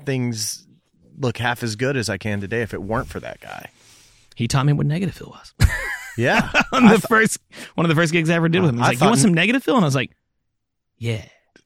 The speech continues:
Speaker 2: Yeah, I want that." And then he put it in, I was like, "Oh."
Speaker 1: Oh, it's taking light away.
Speaker 2: The opposite of fill. Copy. <laughs> I'm an idiot. <laughs> Cool.
Speaker 1: But it, in, in Chris Durfee, not to speak for him, but he will tell you that the reason that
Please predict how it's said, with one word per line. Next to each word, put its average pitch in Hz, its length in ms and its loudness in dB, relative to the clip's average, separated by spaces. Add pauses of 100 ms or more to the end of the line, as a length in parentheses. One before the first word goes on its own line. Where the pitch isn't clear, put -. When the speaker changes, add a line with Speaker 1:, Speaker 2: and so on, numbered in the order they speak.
Speaker 2:
Yeah, 131 140 0
I 143 40 2
want 135 160 -2
that." 87 200 -14 (200)
And - 120 -4
then 143 80 2
he 143 60 2
put 143 100 2
it - 20 4
in, 151 60 2
I - 20 0
was 127 80 -2
like, - 180 -6 (460)
"Oh." 165 320 -8 (440)
Speaker 1:
Oh, 175 80 0
it's - 140 -4
taking 151 320 -4
light 123 180 -2
away. 131 340 -2
Speaker 2:
The 123 80 -2
opposite - 380 -2
of - 60 -18
fill. - 320 -16
Copy. - 320 -4 (140)
<laughs> - 1300 -4
I'm 135 100 -2
an 127 60 -4
idiot. - 420 -6 (180)
<laughs> - 200 -18
Cool. - 160 -8 (260)
Speaker 1:
But 185 200 4 (440)
it, 180 240 -10
in, 175 240 2
in 156 200 0
Chris - 280 0
Durfee, 175 300 0
not 156 180 -2
to 160 80 -2
speak 190 240 -4
for 151 180 -2
him, 131 80 0
but 127 120 -2
he 147 100 0
will 214 160 -2
tell 147 240 -2
you 135 220 -2
that 113 260 -2
the 120 80 -4
reason 123 540 -2
that 107 260 -2